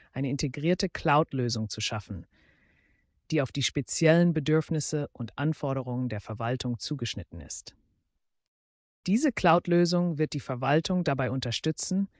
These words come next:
die Effizienz zu steigern und die Datensicherheit zu gewährleisten.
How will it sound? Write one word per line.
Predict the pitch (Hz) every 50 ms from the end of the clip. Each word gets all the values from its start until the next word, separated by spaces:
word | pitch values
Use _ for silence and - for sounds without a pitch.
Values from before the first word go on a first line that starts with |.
| _ _ -
die | - -
Effizienz | - - - 127 - - - 160 165 208 - -
zu | - - 180
steigern | - - - 156 143 151 160 185 180 180 185 196 220 - _
und | - 139 127
die | 131 120
Datensicherheit | 117 135 127 135 - - 156 143 151 151 - - 151 139 143 143 139 -
zu | - - - 120
gewährleisten. | 120 110 113 117 113 104 90 85 80 90 - - - - 87 85 185